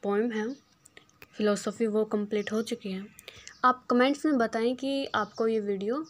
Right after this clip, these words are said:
कैसी लगी और आप कौन से और नए टॉपिक्स पर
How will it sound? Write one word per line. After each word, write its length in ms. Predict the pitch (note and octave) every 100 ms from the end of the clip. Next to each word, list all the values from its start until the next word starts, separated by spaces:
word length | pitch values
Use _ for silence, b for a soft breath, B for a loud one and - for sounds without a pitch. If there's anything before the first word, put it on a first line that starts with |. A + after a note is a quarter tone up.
| - -
कैसी 320 | G3 F#3+ -
लगी 340 | A#3 G#3+ A3 A3 - _ - - B3
और 280 | A#3+ F3+ F3 _ _ _ _ _ _ _ _ _ _ - _ -
आप 260 | A3 A#3+ - F4+ - _ _ _ _ -
कौन 360 | C4+ D#4 D#4+
से 260 | D#4 - C4+ - -
और 180 | C4 C#4
नए 320 | A#3+ B3+ D#4+
टॉपिक्स 460 | D4+ B3 - -
पर 300 | - G3+ G#3+